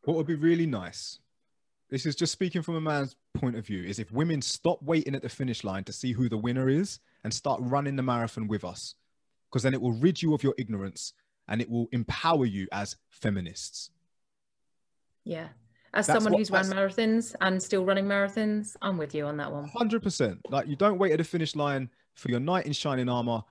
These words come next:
Speaker 1: What would be nice is if you literally fought alongside him, because in this current climate, in this current state, at the moment,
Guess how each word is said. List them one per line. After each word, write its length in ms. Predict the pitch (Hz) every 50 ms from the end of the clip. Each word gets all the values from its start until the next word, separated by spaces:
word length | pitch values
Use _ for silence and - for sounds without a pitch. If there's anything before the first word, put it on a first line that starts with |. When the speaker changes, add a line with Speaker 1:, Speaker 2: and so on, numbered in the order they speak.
| _ -
Speaker 1:
What 80 | 117
would 120 | 117 113 95
be 100 | 113 113
nice 440 | 120 139 156 151 139 123 104 - 110
is 120 | 110 101
if 180 | 107 - - 120
you 260 | 110 104 104 101 98
literally 460 | 113 143 147 - - - 120 113 104
fought 300 | - - - 131 120 -
alongside 500 | 110 113 113 113 107 - 135 131 123 110
him, 160 | 87 78 67 - _ _ _ _ _ _ _ _ _ _ _ _ -
because 240 | 131 123 - 131 -
in 200 | - 156 180 190
this 140 | 185 180 -
current 420 | - - - 185 185 185 170 -
climate, 340 | - - - 180 175 160 110
in 40 | 107
this 120 | 131 135 -
current 320 | - - 202 180 160 -
state, 380 | - - - 202 196 131 - - - - - _ _ _ _ _ _ _ _ _ _ _ -
at 100 | 117 -
the 60 | 139
moment, 340 | 147 175 196 202 160 131